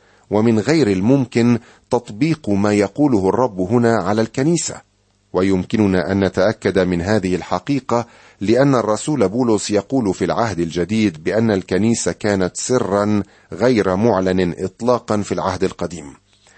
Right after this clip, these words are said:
وفي رسالته إلى أهل روما يقول بوضوح تام: "وللقادر أن يثبتكم حسب إنجيلي والكرازة بيسوع المسيح حسب إعلان السر الذي كان مكتوما في الأزمنة الأزلية"،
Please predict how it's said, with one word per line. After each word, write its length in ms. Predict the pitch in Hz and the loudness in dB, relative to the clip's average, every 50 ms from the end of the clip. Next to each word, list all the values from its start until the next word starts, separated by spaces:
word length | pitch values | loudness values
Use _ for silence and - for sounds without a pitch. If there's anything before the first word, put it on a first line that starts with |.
| - _ _ - - | -20 _ _ -10 -4
وفي 300 | 87 90 90 - 98 92 | -2 -2 0 0 0 -2
رسالته 640 | 90 95 90 - 95 92 101 101 - 98 85 85 82 85 | 0 -2 -2 0 0 0 0 0 -2 -4 -6 -4 -4 -2
إلى 100 | 82 82 | -2 -2
أهل 340 | 85 98 98 95 87 90 92 | 0 -2 -2 -2 0 0 2
روما 300 | 101 104 101 98 90 87 | 2 2 2 2 0 0
يقول 500 | 87 85 80 - - 113 107 95 90 80 | 0 0 -2 -2 -2 -4 -2 -2 -2 -2
بوضوح 640 | 78 90 90 90 98 101 98 120 120 104 - 90 82 85 85 | -2 -2 -2 -2 -2 -2 0 0 -2 -2 -2 -4 -6 -6 -2
تام: 360 | - 117 117 113 113 110 101 - - - _ _ _ _ _ - | 0 0 2 2 2 0 -2 -4 -8 -18 _ _ _ _ _ -4
"وللقادر 920 | 87 98 104 107 113 110 101 - - - 139 139 117 110 107 101 98 92 104 | 0 0 2 2 2 0 -2 -4 -2 -2 0 0 2 2 0 2 0 0 0
أن 100 | 107 107 | 0 2
يثبتكم 960 | 104 101 - 101 98 87 95 120 123 - 113 104 - - 110 107 104 98 | 0 0 0 -2 -2 -2 -2 -4 -4 -2 -4 -4 -2 -2 0 0 0 -2
حسب 460 | 90 - - 120 123 - 113 98 87 92 | -4 -4 -4 -4 -2 0 0 0 2 0
إنجيلي 720 | 80 - 104 101 95 90 90 107 113 107 87 90 80 - _ _ _ _ _ _ - | -2 0 -2 -4 -4 -4 -2 -2 -2 -2 -2 -4 -6 -8 _ _ _ _ _ _ -4
والكرازة 680 | 92 95 98 95 - - 101 98 110 117 110 95 92 95 | 0 0 0 0 -2 -2 -2 0 2 2 0 0 0 -2
بيسوع 520 | 82 92 92 92 87 - - 120 107 85 90 | -2 0 0 0 0 0 0 0 0 0 0
المسيح 640 | 87 87 90 90 87 - 139 147 143 123 - - - _ _ _ _ _ _ | 0 0 0 -2 -2 -2 -2 -2 -2 -2 -4 -6 -18 _ _ _ _ _ _
حسب 420 | - - 135 151 - 147 123 107 | -4 -2 -2 0 2 0 2 2
إعلان 560 | 104 98 - 110 107 98 101 113 131 135 123 | 2 0 0 0 0 0 2 2 2 2 2
السر 480 | 113 104 - - - 131 127 120 117 107 - _ _ _ - 107 | 0 -2 -2 -2 0 2 2 2 0 -2 -6 _ _ _ -6 -2
الذي 300 | 110 107 104 95 98 98 | 0 2 2 2 0 0
كان 340 | - - 98 95 95 92 | 0 0 0 2 2 0
مكتوما 580 | 92 92 - - - 101 90 87 87 87 87 85 | 0 -2 -4 -6 -6 -4 -2 0 0 0 0 -2
في 120 | 80 - | -2 -4
الأزمنة 540 | 90 82 - 95 98 - - 90 85 80 80 | -4 -4 -2 -2 -2 -2 -2 -4 -2 -2 -2
الأزلية"، 720 | 80 73 - 92 90 78 85 98 127 147 110 - - - | -4 -6 -6 -6 -6 -4 -2 -2 -2 -2 -4 -6 -12 -14